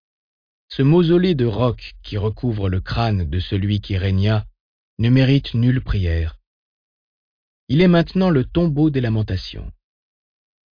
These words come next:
Seul le vent entend la voix de ce lieu.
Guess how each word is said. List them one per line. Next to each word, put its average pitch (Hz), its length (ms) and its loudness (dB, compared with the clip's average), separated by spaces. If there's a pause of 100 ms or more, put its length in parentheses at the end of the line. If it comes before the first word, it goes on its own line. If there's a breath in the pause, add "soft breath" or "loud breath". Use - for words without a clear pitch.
Seul 147 360 2
le 117 220 2
vent 101 460 0
entend 90 240 -4
la 87 140 -2
voix 87 260 -2
de 82 100 -4
ce - 160 -10
lieu. 65 360 -8